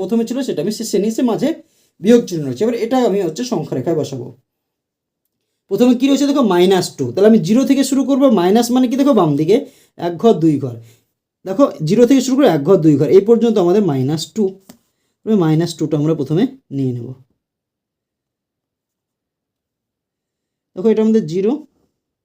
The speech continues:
দেখো আমি কোন দিকে যাচ্ছি? জিরো থেকে আমি শুরু করেছি, আজ-, কোন দিকে যাচ্ছি দেখো? মাইনাসের দিকে, এই দিকে। তাহলে আমি তীর চিহ্নটা এই দিকে দেবো।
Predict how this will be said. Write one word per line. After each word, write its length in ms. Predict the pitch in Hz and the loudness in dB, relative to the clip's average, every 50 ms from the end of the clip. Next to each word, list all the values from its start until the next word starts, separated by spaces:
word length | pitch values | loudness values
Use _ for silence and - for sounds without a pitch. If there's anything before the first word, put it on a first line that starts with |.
| _ _ _ _ _ _ _ _ _ _ _ _ _ _ _ _ _ _ _ _ _ _ _ _ _ _ _ _ _ _ _ _ _ _ _ _ _ _ _ | _ _ _ _ _ _ _ _ _ _ _ _ _ _ _ _ _ _ _ _ _ _ _ _ _ _ _ _ _ _ _ _ _ _ _ _ _ _ _
দেখো 140 | - 208 233 269 | -4 0 0 2
আমি 100 | 277 277 | 2 2
কোন 120 | 269 254 | 2 4
দিকে 140 | 254 277 277 | 4 4 4
যাচ্ছি? 240 | 277 277 277 - 320 285 | 4 2 2 2 0 0
জিরো 300 | 208 151 170 208 214 262 262 | 0 0 0 2 2 2 2
থেকে 160 | 262 285 233 262 | 0 0 2 2
আমি 140 | 262 269 | 2 0
শুরু 260 | - - - 269 277 269 | 0 0 -2 -2 0 0
করেছি, 320 | 277 277 277 233 - 285 | 0 0 -2 0 0 -2
আজ-, 300 | 254 - 185 185 - - - _ _ - - - | -2 -2 -2 -6 -8 -12 -18 _ _ -18 -2 2
কোন 120 | 214 220 233 | 4 4 6
দিকে 140 | 240 254 262 | 4 4 4
যাচ্ছি 200 | 247 247 240 269 | 2 2 2 2
দেখো? 160 | 247 254 269 | 2 2 4
মাইনাসের 460 | 214 175 170 175 185 208 196 - 196 | 4 4 4 4 4 4 2 2 2
দিকে, 140 | 160 156 160 | 2 2 2
এই 160 | - 170 175 | 4 6 6
দিকে। 160 | 170 160 151 147 | 6 6 4 2
তাহলে 160 | 151 175 190 | 2 2 2
আমি 80 | 190 - | 2 0
তীর 120 | - 175 - - - - - _ | -2 -6 -6 -10 -20 -20 -16 _
চিহ্নটা 340 | - 175 165 180 190 208 196 | -6 -4 -2 -2 -2 -2 -2
এই 100 | 147 131 | -2 -2
দিকে 200 | 123 113 123 120 | -6 -8 -10 -12
দেবো। 180 | 117 123 131 | -14 -14 -14